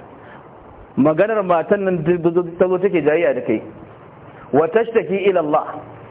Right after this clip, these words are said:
Tana kai ƙara zuwa wajen Allah. Sai Allah ce, "Wallahu yasma'u."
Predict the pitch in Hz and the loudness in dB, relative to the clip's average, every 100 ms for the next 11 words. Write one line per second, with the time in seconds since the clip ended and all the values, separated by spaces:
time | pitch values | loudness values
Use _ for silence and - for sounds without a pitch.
0 | - - - - - 190 233 220 185 208 | -20 -20 -20 -20 -2 0 2 0 2 0
1 | 202 214 202 202 202 - - - - - | 2 2 2 2 2 0 -8 -16 -18 -16
2 | - 175 165 147 151 143 135 - - - | 0 2 2 0 -2 0 -2 -2 -12 -20
3 | - - - - - - - - 175 180 | -20 -20 -20 -20 -20 -20 -20 -2 0 0
4 | 180 165 147 143 170 165 151 196 156 143 | -2 0 0 2 0 0 0 0 -2 -2
5 | 143 | -2